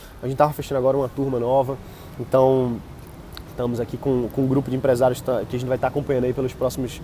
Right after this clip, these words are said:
tempos. Então, é, é muito legal tá junto dessa galera. E vai ser muito legal também quando a gente trouxer pro mercado esse novo, essa nossa nova metodologia. Então, se você tem interesse em saber alguma coisa a respeito, ou, ou, enfim, se você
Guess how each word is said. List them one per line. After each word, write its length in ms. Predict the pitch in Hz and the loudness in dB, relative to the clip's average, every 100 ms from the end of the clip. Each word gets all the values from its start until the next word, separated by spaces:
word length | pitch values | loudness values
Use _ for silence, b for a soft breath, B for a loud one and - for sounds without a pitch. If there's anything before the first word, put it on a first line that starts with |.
| B B B - - | B B B -4 4
tempos. 420 | 147 165 170 131 | 4 4 2 -2
Então, 320 | 135 143 131 | 0 4 6
é, 100 | 127 120 | 4 2
é 60 | |
muito 260 | 139 170 175 | 2 2 4
legal 320 | 135 127 139 | 4 6 4
tá 120 | 143 | 2
junto 300 | 123 120 143 | -2 -2 -4
dessa 200 | 131 120 | -4 -4
galera. 440 | 113 104 120 127 120 B B B - | 0 2 2 0 -2 B B B -6
E 60 | |
vai 100 | 127 | -2
ser 100 | - | 0
muito 200 | 147 151 | 0 0
legal 240 | 151 127 131 | 4 6 4
também 220 | 131 127 | 2 -2
quando 140 | 127 | -2
a 40 | 123 | -4
gente 340 | 123 120 110 B B B - | -4 -4 -4 B B B -8
trouxer 260 | 123 - 131 | -4 -2 0
pro 100 | 135 | 0
mercado 360 | 120 - 120 | -2 2 2
esse 180 | 120 - | 2 -2
novo, 460 | 120 123 120 113 107 B B | -2 -2 -2 -4 -6 B B
essa 220 | 127 131 | -10 -4
nossa 240 | 139 131 135 | -2 -2 -2
nova 240 | 123 131 | 0 0
metodologia. 680 | 127 123 120 117 110 123 139 B B B B - | 0 -2 -2 -2 0 0 0 B B B B -6
Então, 180 | 139 | -4
se 100 | 156 | -2
você 140 | 160 175 | -2 0
tem 100 | 190 | 0
interesse 340 | 190 175 180 | 2 0 0
em 20 | |
saber 260 | 180 165 139 | 0 0 2
alguma 220 | 170 165 | 2 0
coisa 180 | 156 156 | 0 -2
a 40 | 160 | -2
respeito, 580 | 139 - 160 160 - | -4 -4 -2 -2 -2
ou, 420 | 151 147 143 135 - | -2 2 2 2 4
ou, 320 | 139 139 131 | 8 8 6
enfim, 380 | 135 151 - 107 | 0 -6 -6 -6
se 80 | - | -8
você 220 | 120 - | -10 -8